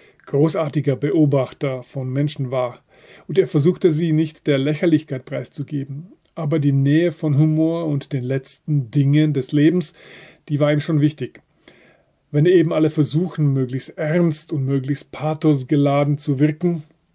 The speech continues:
muss freilich jemand über irgendein Kabel stolpern und für einige Sekunden ein bahnbrechendes Chaos auslösen in einer Küche, die ohnehin viel zu klein für den Traueranlass ist.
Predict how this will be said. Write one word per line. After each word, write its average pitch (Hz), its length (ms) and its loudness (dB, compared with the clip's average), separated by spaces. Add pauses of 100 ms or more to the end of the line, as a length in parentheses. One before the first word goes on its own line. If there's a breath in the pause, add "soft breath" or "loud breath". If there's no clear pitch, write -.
(520)
muss 143 160 -4
freilich 147 400 0
jemand 143 320 2
über 143 300 -4
irgendein 139 340 -4
Kabel 131 340 -4
stolpern 135 540 -4
und 127 100 -6
für - 120 -10
einige 135 240 -2
Sekunden 135 460 0
ein 135 200 -2 (360 loud breath)
bahnbrechendes 143 920 2
Chaos 135 400 0
auslösen 135 720 -2 (480 loud breath)
in 208 100 -4
einer 190 200 -4
Küche, 156 500 2
die 143 140 2
ohnehin 147 320 4
viel 147 220 0
zu 143 160 -6
klein 143 520 0 (160)
für - 260 -4
den 131 300 -2 (500)
Traueranlass 139 800 -2
ist. - 320 -10